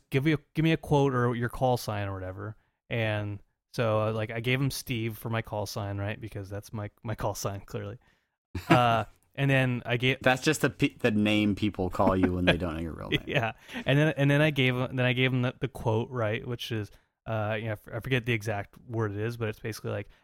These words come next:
Speaker 1: "I wish people would, would call me sir without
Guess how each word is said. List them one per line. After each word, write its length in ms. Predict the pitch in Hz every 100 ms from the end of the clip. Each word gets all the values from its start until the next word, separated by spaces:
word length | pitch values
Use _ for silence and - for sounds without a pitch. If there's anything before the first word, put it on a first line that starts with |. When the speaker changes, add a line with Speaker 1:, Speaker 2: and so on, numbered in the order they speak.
| -
Speaker 1:
"I 60 |
wish 140 | 127 127
people 260 | 127 123
would, 140 | 117 113 _ - _ _ _ _ _ -
would 140 | 123
call 180 | 139 131
me 120 | 123
sir 600 | - - 123 113 110 110 -
without 440 | 120 113 107 101